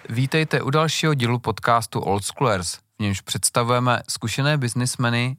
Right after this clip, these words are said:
i významné osobnosti. Zkušenosti našich hostů přesahují jednu generaci.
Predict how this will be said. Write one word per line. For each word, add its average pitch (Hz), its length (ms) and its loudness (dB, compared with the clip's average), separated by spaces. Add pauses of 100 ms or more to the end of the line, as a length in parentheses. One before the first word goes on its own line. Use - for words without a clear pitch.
i - 100 -6
významné 101 500 -2
osobnosti. 107 680 0 (640)
Zkušenosti 143 760 0
našich 101 300 -2
hostů 104 560 -6
přesahují 101 720 -2
jednu 98 260 -2
generaci. 90 680 -2